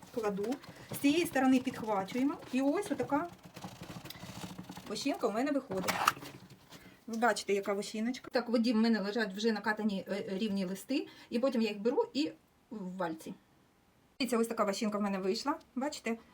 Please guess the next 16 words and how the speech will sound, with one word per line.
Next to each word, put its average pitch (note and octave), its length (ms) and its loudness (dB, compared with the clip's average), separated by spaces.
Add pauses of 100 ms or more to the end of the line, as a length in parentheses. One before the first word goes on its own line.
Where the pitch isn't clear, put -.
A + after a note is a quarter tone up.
(280)
отакі A3 300 -2
ячеїчки. G#3 640 2
Я A#3+ 140 6
тепер A3 280 0
змиваю G#3 800 4
мило C4 300 4 (400)
в A3 80 -4
воді C#4+ 360 2 (320)
і A#3+ 160 4
витираю A3+ 400 6
насухо D#4+ 360 2
і B3+ 100 4
кладу G3+ 340 -2
під G#3+ 220 -6
прес. E3 300 -4
Все. B3 320 -4